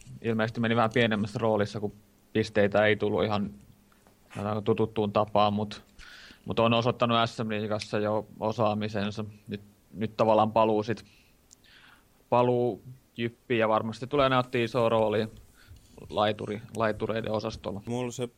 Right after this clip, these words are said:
Speaker 2: puolustus, kun ei vakuuttanut, niin tavallaan sitä vähän tuossa sivusin, niin tähän voisi laittaa oikeastaan melkein molemmat, mut tota, otetaan se ulkopuolelta tullut hanki-, hankinta, jolla on lähtökohtaisesti isompi rooli, elikkä Mikko Luoma. Mun mielestä totta kai olisi toivottavaa, että Välivaaralla se ei ollut lopun alkua, mutta et Mikko Luomalla niin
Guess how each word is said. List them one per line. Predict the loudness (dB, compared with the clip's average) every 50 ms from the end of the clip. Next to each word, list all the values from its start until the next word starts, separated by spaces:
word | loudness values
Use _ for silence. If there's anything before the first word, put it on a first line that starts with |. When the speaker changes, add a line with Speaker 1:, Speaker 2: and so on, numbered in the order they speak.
| _
Speaker 2:
puolustus, | 2 2 2 2 2 0 -4 -6 -4
kun | -2 0
ei | 0 0
vakuuttanut, | 0 0 0 -2 -2 -2 -2 -4 -4 -4 -2 -2
niin | -2 -4 -4
tavallaan | -4 -4 -2 -2 -2 -4 -4
sitä | -6 -6 -6 -6
vähän | -6 -6 -6
tuossa | -8 -8 -10 -8
sivusin, | -8 -8 -8 -6 -6 -6 -6 -6 -8 -8 -6
niin | -6 -6 -6 -6 -8 -8
tähän | -8 -6 -4 -2
voisi | -2 -2 -2
laittaa | -2 -4 -2 -2 -2
oikeastaan | -2 -2 -2 -4 -6 -6 -4
melkein | -4 -4 -4 -4 -4 -4
molemmat, | -2 0 0 2 2 2 2 0 -2 -4 -6
mut | -10 -10 -8
tota, | -8 -8 -6 -6
otetaan | -6 -6 -6 -4 -4 -4 -4
se | -2 -4
ulkopuolelta | -2 -2 -2 -4 -4 -4 -4 -2 -2 -2 -2 -2 -4
tullut | -4 -4 -4 -4 -2
hanki-, | -4 -6 -6 -8 -12 -12
hankinta, | -10 -8 -6 -4 -4 -4 -4 -2
jolla | -2 -2 -2 -2
on | -4 -4 -8 -14 _ _ _ _ _ -6
lähtökohtaisesti | -4 -4 -2 -2 -4 -6 -6 -6 -6 -6
isompi | -6 -6 -6 -6 -6 -6
rooli, | -6 -4 -4 -4 -4 -6
elikkä | -6 -8 -8 -8
Mikko | -8 -8 -8 -8 -6 -6
Luoma. | -4 -2 0 0 0 0 -2 -4 -8 -10 _ _ _ _ _ _ _ _ _ _ _ _
Mun | -16 -16
mielestä | -14 -10 -10 -10 -10 -10 _ _ _ _
totta | -18 -16 -14 -12 -8
kai | -6 -4 -4
olisi | -4 -4
toivottavaa, | -4 -4 -4 -4 -6 -6 -6 -6 -6 -4
että | -4 -4 -4
Välivaaralla | -4 -2 -2 -2 -2 -2 -2 -2 -4 -4 -4
se | -2 -2 -2
ei | 0 0 0
ollut | 0 0 0
lopun | -2 -4 -4 -4 -6 -6
alkua, | -6 -6 -6 -8 -6 -6 -6 -6 -6
mutta | -6 -10 -12 -12
et | -10 -10
Mikko | -10 -10 -10 -8 -6 -2
Luomalla | -2 0 0 0 -2 -2 -4 -4 -4
niin | -6 -8 -10 -10